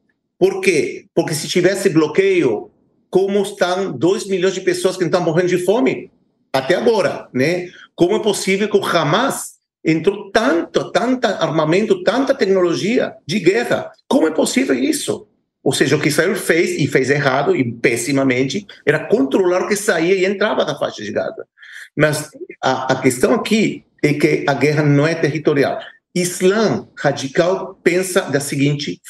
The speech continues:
forma: o mundo se divide em três partes. Tem o mundo muçulmano, com os países muçulmanos está tudo certo.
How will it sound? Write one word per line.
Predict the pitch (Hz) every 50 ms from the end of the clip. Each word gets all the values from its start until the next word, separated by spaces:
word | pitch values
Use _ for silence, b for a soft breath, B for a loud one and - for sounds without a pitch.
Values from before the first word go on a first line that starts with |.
| -
forma: | - 151 143 131 113 107 85 80 - - _ _ _ _ _ -
o | 170 175 175
mundo | 170 180 202 214 226 226 226 240 214 - - - - _ _
se | - - 196
divide | 180 - 190 185 180 196 196 175 170 196 208 202 - - _ _ _
em | 175 185 220 233 226 - - - -
três | - 214 220 226 247 226 - - -
partes. | - - 185 175 151 147 - - 95 87 - - - - _ _ _ _
Tem | - 180 170
o | 151
mundo | 147 170 226 269 269 269 254
muçulmano, | 226 220 - - 226 202 185 165 175 165 185 226 269 - - - _ _ _ _ _ _
com | - 139
os | 131 -
países | - 143 143 135 151
muçulmanos | 139 151 151 - 160 143 143 135 -
está | - 135
tudo | 127 - 143 139 -
certo. | - - 147 131 143 156 - - 262 -